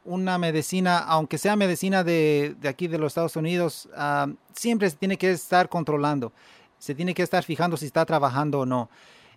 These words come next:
Eh, con la presión alta, muchas de las veces es cosas de dieta, ejercicio, el estilo de vida que contribuyen mucho a la presión alta, además de medicinas.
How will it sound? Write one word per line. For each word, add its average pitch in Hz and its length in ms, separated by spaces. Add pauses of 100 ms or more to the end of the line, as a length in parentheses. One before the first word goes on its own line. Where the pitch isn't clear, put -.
(120)
Eh, 156 280
con 160 160
la 156 180
presión 185 420
alta, 185 420
muchas 180 260
de - 20
las 165 160
veces 180 320
es 180 360
cosas 180 380
de 156 240
dieta, 160 560
ejercicio, 156 760
el 143 60
estilo 165 400
de 147 140
vida 147 480 (320)
que 139 140
contribuyen 147 760
mucho 151 240
a - 20
la 135 120
presión 139 320
alta, 143 360
además 151 380
de 175 100
medicinas. 131 680